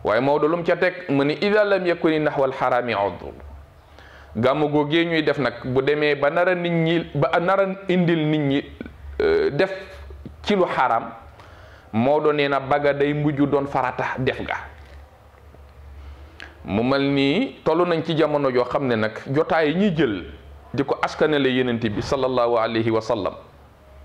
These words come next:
wax dëgg Yàlla dañuy tooñ yenent bi rek, waaye jotaay yooyu amul ci cër. Lu toll ni ñu ne guddig yenent bi la, ngeen cay sànniwante ay trac,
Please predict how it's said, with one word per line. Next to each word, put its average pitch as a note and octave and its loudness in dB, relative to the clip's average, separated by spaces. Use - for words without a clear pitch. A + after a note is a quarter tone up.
wax A2+ -2
dëgg C3+ 0
Yàlla C3+ 4
dañuy B2+ 0
tooñ B2+ 2
yenent B2 0
bi A#2 0
rek, B2 2
waaye A#2 0
jotaay A#2 0
yooyu A#2 0
amul A2+ 0
ci G#2 -8
cër. F2+ -4
Lu A2 0
toll C3 2
ni C#3 2
ñu D3 2
ne D3 0
guddig C#3+ 0
yenent C#3+ 2
bi C3+ 2
la, G#2+ 0
ngeen A#2+ 2
cay C#3 2
sànniwante C#3 0
ay C3+ 0
trac, C#3 -2